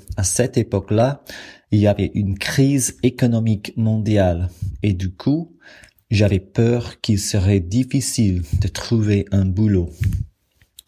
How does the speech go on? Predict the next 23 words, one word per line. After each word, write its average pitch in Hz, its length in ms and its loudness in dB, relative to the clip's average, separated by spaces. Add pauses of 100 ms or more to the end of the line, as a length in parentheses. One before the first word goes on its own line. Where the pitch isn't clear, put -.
(520)
Cependant, 127 720 0 (320)
l'été 123 360 2
dernier, 101 680 0 (400)
une 135 220 2
famille 131 420 0
française 113 880 0
nous 113 380 0
a 107 80 4
rendu 110 500 -4
visite 104 680 -2 (680)
et 107 60 4
j'ai 101 120 2
passé 107 580 -2 (140)
plein 156 220 4
de 139 100 0
temps 95 400 -2 (240)
en 98 180 -2
juin 117 460 0 (180)
avec 98 460 0
les 95 140 2
petits-enfants. 104 880 0 (1200)
En 90 140 0
fait, - 420 -4